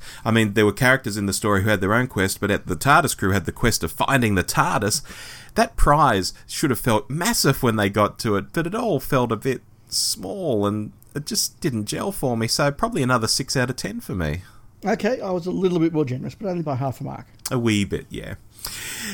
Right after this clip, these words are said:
Speaker 1: Moving on to Rosa, also directed by Mark Tonderai and written by Mallory Blackman. And Chris Chibnall, he must have made some tweaks to the script or something. Um, eight point four one million here, so another drop of about, oh, six hundred thousand people.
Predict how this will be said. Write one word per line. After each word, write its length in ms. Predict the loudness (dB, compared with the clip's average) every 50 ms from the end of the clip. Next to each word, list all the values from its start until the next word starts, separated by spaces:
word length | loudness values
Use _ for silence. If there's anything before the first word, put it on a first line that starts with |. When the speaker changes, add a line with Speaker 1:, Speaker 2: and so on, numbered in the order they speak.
| -12 -10 -6
Speaker 1:
Moving 480 | -2 2 4 6 6 6 6 4 2 2
on 180 | 2 2 0
to 180 | 0 0 0 -2
Rosa, 760 | -2 0 0 2 2 4 4 4 4 4 2 2 2 0 0
also 380 | 0 0 0 0 0 0 0
directed 400 | 0 2 0 0 0 -2 -2 -2
by 160 | 0 0 0 2
Mark 320 | 2 2 2 0 0 -4
Tonderai 720 | -6 -4 -4 -2 -2 -2 -2 0 0 2 2 2 0 -2 -2
and 180 | -4 -4 -4 -4
written 200 | -4 -4 -4 -4
by 160 | -2 -2 -2
Mallory 560 | -2 -2 -2 -2 -2 -2 -2 -2 -4 -4 -6
Blackman. 720 | -6 -10 -6 -2 0 0 0 0 -2 -4 -4 -4 -4 -6 -8 -12 -16 -10 -6
And 180 | -4 -4 -4 -4
Chris 220 | -4 -6 -6 -4
Chibnall, 340 | -2 -2 -2 0 0 -2 -2
he 60 | -2
must 180 | -2 -2 -2 -4
have 260 | -6 -8 -8 -10 -6
made 200 | -4 -4 -4 -4
some 120 | -8 -10
tweaks 260 | -10 -8 -8 -8 -8
to 100 | -8 -10
the 80 | -10 -10
script 260 | -10 -10 -12 -10 -10
or 40 | -10
something. 400 | -8 -8 -8 -8 -8 -10 -10 -10 -12 -14 -14 -12 -4 0
Um, 300 | 2 2 4 2 2 0
eight 180 | -2 -2 -2 -2
point 220 | -2 -2 -2 -2
four 260 | 0 0 2 2 2
one 220 | 2 2 0 0 0
million 240 | -2 -2 -2 -2
here, 200 | -2 -2 -2 -2
so 180 | -2 -2 -2 -2
another 240 | 0 0 -2 -2 -4
drop 260 | -4 -4 -4 -4 -4
of 80 | -6 -8
about, 260 | -4 -2 -2 -2 -4
oh, 220 | -4 -6 -6 -6
six 240 | -8 -8 -8 -6 -6
hundred 240 | -6 -6 -6 -6 -4
thousand 340 | -4 -2 -2 -2 -4 -6 -6
people. 400 | -4 -6 -4 -4 -4 -6 -6